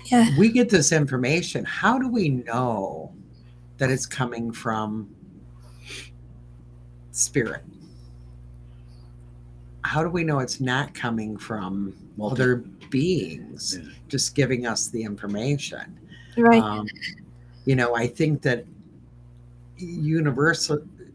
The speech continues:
Speaker 2: universally, everything kind of works together. So I feel like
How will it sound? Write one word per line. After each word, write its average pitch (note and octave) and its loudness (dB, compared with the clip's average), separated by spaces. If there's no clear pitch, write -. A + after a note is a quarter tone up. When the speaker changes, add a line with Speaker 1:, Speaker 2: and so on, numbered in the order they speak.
Speaker 2:
universally, D3+ 0
everything D3 -2
kind B2+ -4
of A2+ -10
works A#2+ -4
together. A2+ -6
So A#2+ -2
I A#2+ -10
feel B2+ -2
like A#2 -4